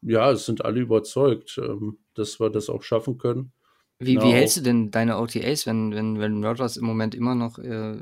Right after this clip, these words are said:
Speaker 2: in, in Hawaii oder jetzt, glaub ich, nächste Woche ist, äh, Golfzeit?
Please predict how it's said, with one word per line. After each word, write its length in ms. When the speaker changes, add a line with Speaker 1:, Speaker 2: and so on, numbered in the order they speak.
Speaker 2:
in, 280
in 240
Hawaii 380
oder 520
jetzt, 380
glaub 160
ich, 120
nächste 280
Woche 220
ist, 240
äh, 200
Golfzeit? 760